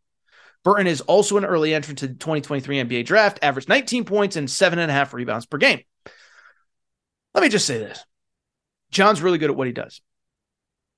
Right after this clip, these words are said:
I respect the heck out of him. John is not just going to put out a, a rumor that he heard that Villanova could be in the mix.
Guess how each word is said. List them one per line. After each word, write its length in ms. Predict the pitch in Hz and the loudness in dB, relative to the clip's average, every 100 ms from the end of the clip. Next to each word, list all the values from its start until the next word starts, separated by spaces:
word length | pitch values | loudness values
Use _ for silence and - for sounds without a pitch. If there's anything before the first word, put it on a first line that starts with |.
| _ | _
I 100 | - | -2
respect 360 | 156 156 - 120 | 0 0 -4 -4
the 80 | 110 | -6
heck 180 | 107 95 | -8 -10
out 120 | 87 | -16
of 80 | - | -20
him. 80 | _ _ _ _ _ _ _ _ - | _ _ _ _ _ _ _ _ -10
John 460 | 127 196 247 285 | 2 4 6 4
is 180 | 254 165 | 2 0
not 380 | 160 165 180 - | 0 0 0 -2
just 320 | 151 185 - | -2 -2 -2
going 380 | 165 170 175 175 | 0 2 0 -4
to 160 | 175 | -8
put 260 | 147 - 190 | -6 2 2
out 280 | 170 175 175 - | 4 2 0 -4
a, 300 | 160 - 160 | -4 -2 -2
a 20 | |
rumor 720 | 156 139 170 220 202 202 196 - _ | -2 0 2 4 4 2 0 -8 _
that 200 | 151 170 | 0 2
he 180 | 156 208 | 2 0
heard 380 | 170 190 202 175 | 0 2 2 2
that 120 | 147 | -2
Villanova 420 | 175 190 175 175 | -2 0 0 0
could 160 | 202 175 | 0 -2
be 120 | 180 | -2
in 80 | 165 | -4
the 40 | |
mix. 460 | 165 175 - - | -2 -2 -4 -10